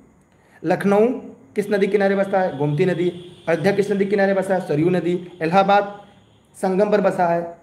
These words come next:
ठीक, गंगा यमुना के संगम पर बसा है। अगला सवाल, भारत में तीन प्रमुख नदी प्रणालियाँ बनी हैं, जो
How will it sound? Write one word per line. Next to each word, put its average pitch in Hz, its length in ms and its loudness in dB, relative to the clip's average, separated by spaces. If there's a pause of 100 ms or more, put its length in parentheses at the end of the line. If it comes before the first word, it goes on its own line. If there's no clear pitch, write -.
ठीक, - 340 -6 (440)
गंगा 185 240 2
यमुना 180 260 0
के 175 100 -4
संगम 147 320 -2
पर 170 100 0
बसा 165 260 0
है। 147 280 -4 (1500)
अगला 190 200 6
सवाल, 147 560 -2
भारत 190 260 2
में 233 340 0 (920)
तीन 254 300 2
प्रमुख 220 280 2
नदी 190 200 0
प्रणालियाँ 165 460 0
बनी 143 200 -2
हैं, 127 160 -10 (260)
जो 190 460 0